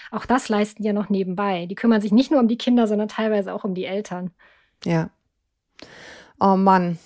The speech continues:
Speaker 2: ich kö-, also ich, ich danke Ihnen wirklich sehr, dass Sie uns Ihre Geschichte erzählt haben. Ähm, wir sind jetzt ja gar nicht in die Details gegangen, was das alles heute mit Ihrer Familie macht. Mir war einfach wichtig, diesen Fokus auch so ein bisschen auf das Strukturelle zu,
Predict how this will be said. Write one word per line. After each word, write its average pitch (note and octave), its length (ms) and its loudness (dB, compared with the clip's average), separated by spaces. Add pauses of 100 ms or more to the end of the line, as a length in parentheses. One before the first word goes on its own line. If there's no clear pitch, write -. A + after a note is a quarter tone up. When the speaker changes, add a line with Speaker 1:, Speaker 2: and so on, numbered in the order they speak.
(240)
Speaker 2:
ich - 200 -4
kö-, B3 160 4
also G3+ 460 2 (140)
ich, - 220 -2
ich - 160 0
danke A#3 280 6
Ihnen G#3+ 200 0
wirklich A3+ 240 0
sehr, G#3 160 6
dass G#3 180 2
Sie G3 140 2
uns - 160 -6
Ihre G3 220 -2
Geschichte F#3+ 420 -4
erzählt E3 400 -4
haben. F3 400 0 (260)
Ähm, F#3 460 -2 (500)
wir G#3 140 6
sind A#3+ 160 4
jetzt G#3+ 140 4
ja G3 100 4
gar F#3+ 200 4
nicht F#3+ 140 0
in F#3 100 -2
die F3+ 60 -2
Details F#3 380 0
gegangen, E3 360 2
was F3 180 0
das - 260 -8
alles E3 440 0
heute F3+ 260 4
mit E3+ 160 -4
Ihrer E3 200 0
Familie E3 400 -2
macht. D#3+ 220 -2
Mir E3+ 140 2
war E3 140 2
einfach F3 260 -2
wichtig, F3+ 240 -4
diesen F3+ 240 -4
Fokus G#3 400 -2
auch E3 140 -2
so F#3 100 -4
ein - 20 -4
bisschen F3+ 200 -4
auf - 120 -6
das F3+ 120 -2
Strukturelle F#3 560 0
zu, - 180 -4